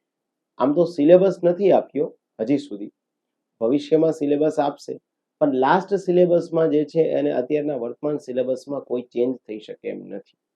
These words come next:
જેથી કરીને દોસ્તો જે છે એ અત્યારથી જો આ પ્રિપેરેશન કરો તો પાસ થવામાં જે છે કંઈ બહુ ગલત અથવા તો કંઈ મોડું નથી થઈ જતું. પણ વીડિયોની શરૂઆત કરું એની પહેલા દોસ્તો તમને બે કે ત્રણ વસ્તુ જે છે એ આપના લાભાર્થે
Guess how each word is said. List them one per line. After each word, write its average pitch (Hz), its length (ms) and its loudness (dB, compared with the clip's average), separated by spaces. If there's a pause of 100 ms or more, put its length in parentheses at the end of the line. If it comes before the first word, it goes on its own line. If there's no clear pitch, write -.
(560)
જેથી 151 220 6
કરીને 185 340 4
દોસ્તો 160 340 0
જે 135 220 -2
છે - 280 -2 (300)
એ 156 80 6
અત્યારથી 170 480 4
જો 156 140 4
આ 147 40 2
પ્રિપેરેશન 143 600 -2
કરો 135 420 -2
તો 131 80 -6
પાસ 131 440 -4
થવામાં 131 360 0
જે 110 120 -8
છે 110 180 -10
કંઈ 107 240 -8
બહુ 104 180 -6
ગલત 104 320 -8 (400)
અથવા 135 260 0
તો 131 120 -8
કંઈ 123 160 0
મોડું 117 420 2
નથી 101 340 -14
થઈ 90 120 -20
જતું. - 160 -20 (360)
પણ 185 200 0 (600)
વીડિયોની 190 500 6
શરૂઆત 190 500 2
કરું - 220 -2 (220)
એની 190 160 -2
પહેલા 175 240 2
દોસ્તો 160 300 -2
તમને 160 260 2
બે 147 240 2
કે 165 120 -4
ત્રણ 156 240 0
વસ્તુ 143 380 -2
જે 120 180 -4
છે 117 300 -12
એ 131 180 -6
આપના 123 360 -6
લાભાર્થે 104 680 -2